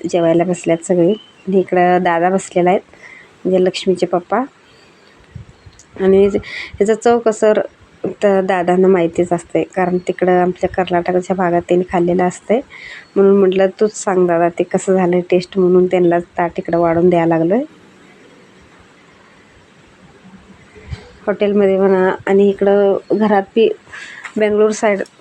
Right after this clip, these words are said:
हेच असतं जेवण कर्नाटकच्या भागात. दादाला विचारलं, "कसं झालंय?"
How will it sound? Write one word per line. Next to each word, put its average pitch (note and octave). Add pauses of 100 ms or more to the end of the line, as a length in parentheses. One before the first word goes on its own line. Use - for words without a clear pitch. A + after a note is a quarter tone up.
(140)
हेच A3
असतं F#3+
जेवण F3+ (500)
कर्नाटकच्या F3
भागात. F3+ (4000)
दादाला G3
विचारलं, G3
"कसं G3
झालंय?" G3